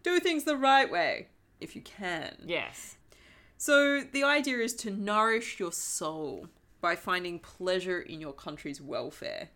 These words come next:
Speaker 1: So you've really neglected the state, and
Speaker 2: Yeah.
Speaker 1: that's a real issue.
Speaker 2: Yeah, yeah.
Speaker 1: And it means that you lack honor at this point.
Speaker 2: Absolutely.
Speaker 1: And you could return to your true aristocratic self
Speaker 2: Mm.
Speaker 1: by stepping down as decemvir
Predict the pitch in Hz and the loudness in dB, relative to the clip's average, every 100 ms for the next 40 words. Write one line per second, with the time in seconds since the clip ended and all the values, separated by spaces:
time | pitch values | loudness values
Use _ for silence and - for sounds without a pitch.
0 | _ _ _ - - 175 196 196 202 254 | _ _ _ -10 -4 -2 -2 -4 -4 -2
1 | 247 202 160 170 151 160 - 165 - 143 | -2 -2 -4 -2 -2 -4 -6 -8 -8 -10
2 | - - 113 110 - - 156 143 - 180 | -10 -6 -6 -6 -10 -8 -2 -2 -2 -4
3 | 165 147 - - - - - 151 131 123 | -4 -6 -8 -10 -10 -12 -8 -6 -4 -4
4 | 170 160 160 160 156 151 147 175 170 170 | -4 -4 -6 -6 -6 -6 -6 -6 -2 0
5 | 156 - - 143 139 113 - - - - | -2 -4 -10 -8 -8 -8 -12 -14 -16 -18
6 | - - - - - 127 131 - 127 - | -18 -20 -20 -20 -16 -12 -12 -12 -14 -18
7 | _ - 202 202 202 190 220 277 220 247 | _ 0 6 6 6 0 -4 -2 -2 -2
8 | 247 254 254 269 262 240 196 - - - | -4 -2 0 0 0 0 0 -2 -10 -4
9 | 226 226 226 220 - _ - 185 190 - | -2 -2 -2 -6 -10 _ -2 0 0 -2
10 | 190 - 190 160 147 - - - - - | -8 -8 -4 -2 -2 -4 -4 -4 -4 -6
11 | - - - - - 151 143 139 139 156 | -8 -16 -20 -20 -16 -12 -12 -10 -8 -6
12 | 127 - 165 160 151 - 143 143 147 143 | -4 -6 -6 -8 -10 -6 -4 -2 -2 -4
13 | 139 - _ _ - 151 147 - 135 - | -10 -16 _ _ -10 -6 -6 -6 -6 -6
14 | - 139 - - - | -12 -10 -8 -6 -8